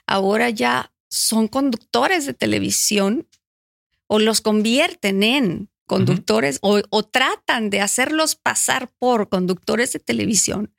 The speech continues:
Speaker 1: o locutores de radio a, a lo mejor a, a, a influencers o a, o a jóvenes que tienen, eh, cientos de miles de seguidores en sus cuentas,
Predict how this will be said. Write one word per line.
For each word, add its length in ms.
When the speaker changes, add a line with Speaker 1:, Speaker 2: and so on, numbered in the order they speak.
Speaker 1:
o 140
locutores 600
de 100
radio 500
a, 640
a 120
lo 140
mejor 380
a, 280
a, 540
a 300
influencers 1040
o 240
a, 380
o 120
a 160
jóvenes 800
que 140
tienen, 580
eh, 720
cientos 560
de 100
miles 420
de 80
seguidores 760
en 100
sus 240
cuentas, 600